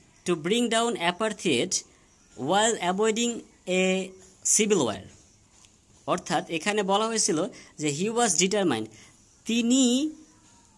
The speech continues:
দৃঢ় প্রকল্প বা, বা স্থির ছিলেন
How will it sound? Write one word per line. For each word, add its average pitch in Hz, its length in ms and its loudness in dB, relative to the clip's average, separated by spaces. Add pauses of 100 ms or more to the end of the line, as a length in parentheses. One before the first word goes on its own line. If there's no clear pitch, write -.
(1300)
দৃঢ় 233 340 0 (420)
প্রকল্প 226 380 2
বা, 160 80 6 (160)
বা 170 60 -2 (140)
স্থির - 260 2 (100)
ছিলেন 135 260 4